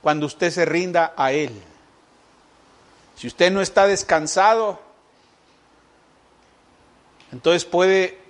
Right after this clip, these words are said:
hoy, ahora mismo, descansar. Quitarse esa carga que trae encima y ponerla en las manos de Dios.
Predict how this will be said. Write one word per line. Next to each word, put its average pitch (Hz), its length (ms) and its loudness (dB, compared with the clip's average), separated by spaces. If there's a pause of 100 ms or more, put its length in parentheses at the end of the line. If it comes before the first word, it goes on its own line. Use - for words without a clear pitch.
(440)
hoy, 190 280 4 (840)
ahora 165 280 4
mismo, 208 600 -2 (1400)
descansar. 139 680 -6 (2250)
Quitarse 165 420 0
esa 175 240 2
carga 214 680 2 (760)
que 147 80 -16
trae 165 240 -2
encima 147 440 -10 (1040)
y 123 80 -12
ponerla 165 640 0
en 170 200 -6
las 151 180 -4
manos 147 560 -6 (160)
de 131 320 -2
Dios. 113 580 -14